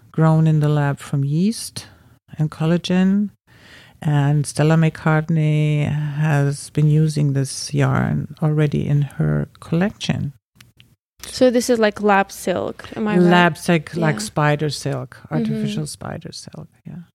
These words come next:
Speaker 2: Yeah, so it's
Speaker 1: So it's
Speaker 2: another
Speaker 1: a
Speaker 2: example of where the material can be grown. Instead of extracting the natural materials, we can grow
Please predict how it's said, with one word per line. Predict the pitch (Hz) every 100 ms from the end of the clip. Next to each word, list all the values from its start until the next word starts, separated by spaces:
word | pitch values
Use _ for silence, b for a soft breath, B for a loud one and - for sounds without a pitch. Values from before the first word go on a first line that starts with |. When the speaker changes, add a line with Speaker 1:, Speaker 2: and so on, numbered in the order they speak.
| _ _
Speaker 2:
Yeah, | 226 214
so | 208 214
it's | 202 -
Speaker 1:
So |
it's | 214
Speaker 2:
another | 214 208 208 208 202 B B
Speaker 1:
a | 208
Speaker 2:
example | 202 214 208 - 196 196
of | 185 -
where | 190 196 196 202
the | 190
material | 190 190 - 214 202
can | - 196 190
be | 196
grown. | 185 202 196 202 269
Instead | 285 233 - 202
of | 196
extracting | 196 - - - 190 - 208 196 190
the | 190
natural | 180 185 - 226
materials, | 226 226 - 269 269 277 - -
we | 202
can | - 202 202
grow | 196 202 202 202